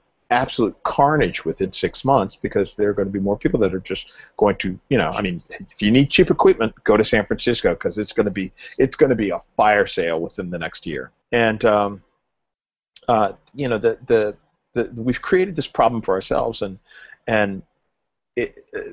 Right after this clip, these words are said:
a lot of people, what they've done, and even, you know, when you even look at the, the, the basic idea of what a, a lot of people are doing is, is they're just trying to feed people. They're trying to put what they do because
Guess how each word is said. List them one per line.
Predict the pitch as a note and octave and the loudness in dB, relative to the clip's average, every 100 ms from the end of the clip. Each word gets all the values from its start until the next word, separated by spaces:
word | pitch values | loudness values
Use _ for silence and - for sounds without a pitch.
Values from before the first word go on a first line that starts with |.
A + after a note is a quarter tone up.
| - | 0
a | C3 | 4
lot | B2 C3 D#3+ | 6 6 4
of | - | 2
people, | B2+ A#2 G#2+ G#2 | 0 2 2 0
what | A#2 A2+ A2 | -2 0 0
they've | A2 G2+ | -2 0
done, | C#3 D3+ | -2 -2
and | A2 | -4
even, | C#3 F3 D3+ - _ _ | -4 -4 -6 -10 _ _
you | C3+ | -6
know, | G#2+ | -4
when | A#2+ C3 | -2 -2
you | F3 | -2
even | G#3 D#3 A2 | -2 0 2
look | A#2 - | 2 2
at | G2+ F#2 - _ _ _ _ _ _ _ _ _ _ | 0 0 -4 _ _ _ _ _ _ _ _ _ _
the, | B2 A#2 A2+ - | 2 4 4 2
the, | G#2 | -4
the | - | -4
basic | G2 A#2+ C3 - - | -4 -2 -2 -2 -4
idea | G2+ F#2 G#2+ G2+ G2 | -4 -4 -6 -4 -4
of | F#2 - | -6 -10
what | G2 G2 F#2+ _ _ _ _ _ _ - | -4 -4 -6 _ _ _ _ _ _ -2
a, | A#2+ - A2+ | 0 2 2
a | |
lot | G#2+ G#2 G#2+ | 2 4 2
of | A2 | 0
people | A#2 - G#2 | -6 -4 -4
are | |
doing | F#2 B2 B2 G#2+ | 0 0 2 0
is, | G2 G2+ | 0 -4
is | - - _ _ | -6 -12 _ _
they're | A#2+ D#3+ | 4 4
just | E3 E3 - | 2 -4 -2
trying | A#2+ A2 G#2 | 0 0 -2
to | G#2+ | -8
feed | - F2 E2+ | -6 -6 -6
people. | - - - - _ _ _ _ - | -12 -16 -20 -20 _ _ _ _ -10
They're | G2 | -8
trying | - B2 A2+ | -2 0 0
to | |
put | - - C#3 C3+ | -6 -2 -2 0
what | B2 G#2+ - | 0 0 0
they | G#2+ | -4
do | - G2+ G2 | -2 -4 -4
because | A2 A2 F#2 | -4 -6 -6